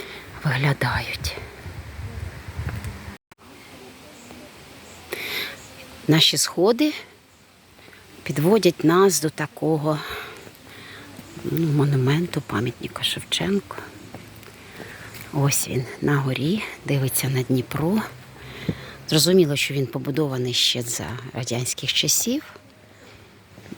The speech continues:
Дуже нагадує той пам'ятник, який стоїть у Дніпрі, і також дивиться на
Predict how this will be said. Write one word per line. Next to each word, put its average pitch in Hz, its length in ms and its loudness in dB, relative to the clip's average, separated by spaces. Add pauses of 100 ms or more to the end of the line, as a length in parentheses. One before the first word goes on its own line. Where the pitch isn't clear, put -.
(200)
Дуже 151 320 4
нагадує 135 680 2 (960)
той 143 220 4
пам'ятник, 139 680 0
який 135 240 -6
стоїть 139 460 -2
у 139 40 0
Дніпрі, 135 480 2
і 131 40 2
також 131 440 -2
дивиться 123 480 -2
на 120 220 -2